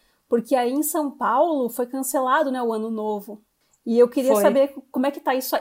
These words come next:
Speaker 1: tanto aí em São Paulo quanto em Nova York. Vocês já falaram alguma coisa sobre isso, sobre esses eventos de final de ano, se vai ter mesmo, como é que vai ficar?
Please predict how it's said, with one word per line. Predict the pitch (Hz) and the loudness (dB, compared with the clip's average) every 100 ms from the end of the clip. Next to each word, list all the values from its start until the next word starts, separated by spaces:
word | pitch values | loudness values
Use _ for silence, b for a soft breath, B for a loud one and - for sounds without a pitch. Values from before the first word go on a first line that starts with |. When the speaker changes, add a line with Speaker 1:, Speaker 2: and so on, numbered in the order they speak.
| - | -2
Speaker 1:
tanto | 302 392 | -4 0
aí | 349 | -2
em | |
São | 339 311 | 0 -4
Paulo | 285 262 285 | 0 -2 -2
quanto | 285 | -4
em | 277 | -4
Nova | 262 269 | -2 -2
York. | 247 | -2
Vocês | - | -6
já | 233 | -10
falaram | 240 220 220 | -4 -2 0
alguma | 233 226 220 | -2 -6 -6
coisa | 220 233 | -8 -8
sobre | 247 220 196 233 | -6 -6 -6 -12
isso, | 262 - | -12 -10
sobre | 226 214 | -8 -6
esses | 226 226 208 | -6 -8 -6
eventos | 220 202 220 220 | -6 -6 -10 -10
de | 220 | -14
final | - 220 214 | -10 -8 -6
de | 214 | -6
ano, | 220 233 | -6 -8
se | - | -6
vai | 214 214 | -6 -6
ter | 226 220 | -6 -6
mesmo, | 220 202 214 254 240 226 214 | -6 -8 -6 -4 -4 -6 -10
como | 220 | -10
é | 226 | -10
que | 226 | -10
vai | 220 | -14
ficar? | - - 202 151 | -16 -8 -6 -6